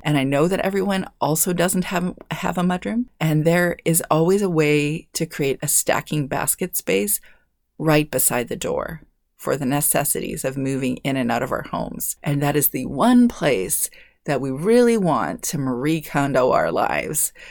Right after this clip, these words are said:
So if the kids don't need six pairs of shoes, get rid of 'em. Kondo, Marie Kondo suggests it's therapeutic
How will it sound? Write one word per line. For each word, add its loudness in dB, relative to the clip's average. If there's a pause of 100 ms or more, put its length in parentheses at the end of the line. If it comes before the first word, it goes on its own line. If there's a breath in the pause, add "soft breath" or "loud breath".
(120)
So -2
if -6
the -4
kids 0
don't 4
need 2
six 0
pairs 2
of -4
shoes, 2 (640 soft breath)
get 4
rid 2
of -2
'em. -8 (460)
Kondo, 6
Marie 0
Kondo -4
suggests -2
it's -4
therapeutic -4